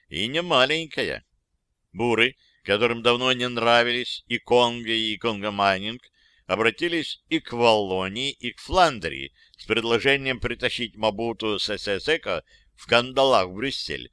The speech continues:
чтобы можно было его повесить за наглость. Они и в самом деле могли это сделать. Военной силы у буров было немало,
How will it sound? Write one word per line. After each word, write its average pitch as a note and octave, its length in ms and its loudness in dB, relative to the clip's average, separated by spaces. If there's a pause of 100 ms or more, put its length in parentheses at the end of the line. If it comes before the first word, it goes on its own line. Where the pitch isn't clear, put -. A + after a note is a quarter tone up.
(280)
чтобы D#3+ 280 0
можно C#3 280 0
было C3+ 160 0
его C3+ 240 2
повесить B2+ 640 0
за C#3 140 4
наглость. G2 640 -2 (640)
Они G#2 380 0
и F2 40 -14
в - 80 -14
самом C3 340 -2
деле C3+ 280 -4 (220)
могли G2 340 -4
это B2+ 280 -2
сделать. C3 440 -2 (560)
Военной C3 460 2
силы C#3 320 -2
у B2+ 80 -2
буров C3+ 300 0
было B2+ 240 0
немало, G2+ 580 -2